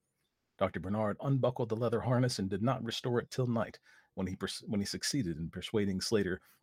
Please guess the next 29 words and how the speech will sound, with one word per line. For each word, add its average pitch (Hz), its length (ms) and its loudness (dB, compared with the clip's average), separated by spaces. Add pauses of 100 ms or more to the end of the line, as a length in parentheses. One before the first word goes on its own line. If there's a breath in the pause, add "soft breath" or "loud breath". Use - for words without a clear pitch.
to 120 80 -4
don 107 260 2
it 110 100 2
of 104 80 0
his 104 140 0
own 107 180 2
volition 101 460 -2 (100)
for - 100 -4
his 80 120 0
own 90 200 2
good. 101 260 2 (720 loud breath)
The 110 40 2
man 127 180 10
had 123 120 8
now 131 160 10
admitted 127 320 8
that 120 140 6
he 127 80 2
sometimes 120 440 4
talked - 360 2
queerly, 101 420 2
though 101 140 0
he 104 160 -2
knew 104 160 0
not 95 200 -2
why. 98 340 -4 (800)
Within 110 200 0
a 113 40 4
week, 131 340 0